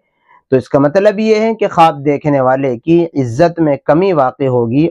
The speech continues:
और माली एतबार से उसके फ़कीर होने की वो दलील और निशानी होगा। शेर से डरना,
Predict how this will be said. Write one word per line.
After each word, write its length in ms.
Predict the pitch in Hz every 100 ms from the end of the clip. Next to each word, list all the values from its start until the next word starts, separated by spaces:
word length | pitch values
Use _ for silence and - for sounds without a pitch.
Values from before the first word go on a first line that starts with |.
| -
और 160 | 139
माली 320 | 131 135 156 143
एतबार 500 | 120 127 123 139 117
से 140 | -
उसके 320 | 139 123 - 165
फ़कीर 480 | - 143 165 185 185
होने 360 | 135 135 127 113
की 280 | 135 180 - _ _ _ _
वो 100 | 175
दलील 480 | 165 180 185 214 185
और 200 | 180 170 151
निशानी 480 | 135 - 131 123 127
होगा। 400 | 123 107 110 98 _ _ _ _ _
शेर 500 | - - 226 262 269
से 200 | 240 247
डरना, 460 | 170 165 170 143 117